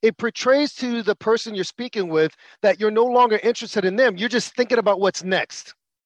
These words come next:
So you gotta be very aware of your own body language. Everything from what we call your,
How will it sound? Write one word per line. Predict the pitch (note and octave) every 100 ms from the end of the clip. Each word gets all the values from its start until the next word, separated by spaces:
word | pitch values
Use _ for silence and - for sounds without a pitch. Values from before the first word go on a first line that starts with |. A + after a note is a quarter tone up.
| _ _ _ _
So | -
you | G#3
gotta | C#4 C#4+
be | A#3+ A#3
very | E3+ A#3+ A#3+
aware | F#3 A3 A3
of | F3+
your | G3+
own | G3+ D3
body | F3+ A3
language. | F#3 C#3 - - - - _ _ _ _ -
Everything | B3+ C#4 C4+ C4 B3+
from | - A#3+ G#3+ G3+ G3 F#3 - _ _ _ -
what | G#3
we | A#3+
call | - A3+ G#3 F#3+
your, | F#3 F3+